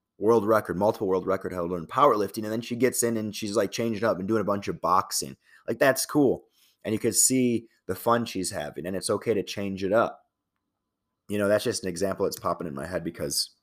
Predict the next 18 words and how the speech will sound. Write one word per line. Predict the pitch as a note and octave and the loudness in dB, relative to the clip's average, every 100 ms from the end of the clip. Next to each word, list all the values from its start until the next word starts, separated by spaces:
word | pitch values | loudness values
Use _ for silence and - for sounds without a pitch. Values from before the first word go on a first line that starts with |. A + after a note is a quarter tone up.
| _ _ _ _ - | _ _ _ _ -8
you | |
know, | F#2 | -4
obviously | F2 D#2+ - E2 D#2 - _ _ _ _ _ _ _ _ _ | -4 -4 -6 -6 -8 -14 _ _ _ _ _ _ _ _ _
huge | - G#2+ F#2+ | -6 -4 -4
following, | - G2+ A2+ F2+ E2 | 0 2 2 0 -2
but, | F#2 F2 - - - - - _ _ _ _ - _ _ _ _ _ _ _ _ _ _ _ _ _ _ | 0 0 -6 -20 -20 -20 -20 _ _ _ _ -20 _ _ _ _ _ _ _ _ _ _ _ _ _ _
like, | F2+ D3+ | -4 2
you | G#3+ | 2
should | G3 D3 | 2 2
feel | B2+ | 4
free | A2+ - A2+ | 4 4 2
to | A2+ E2+ | 2 -6
do | D2+ G#2+ C#3+ | -2 0 0
that. | F#2 D#2 | 0 -2
Why | E2 G2 D3+ | -2 -2 2
is | E3 B2 | 2 2
your | A#2+ | 0
identity | F#2+ F#2+ A2 A#2 F#2+ F2+ F2 | 2 0 -2 0 0 -2 -6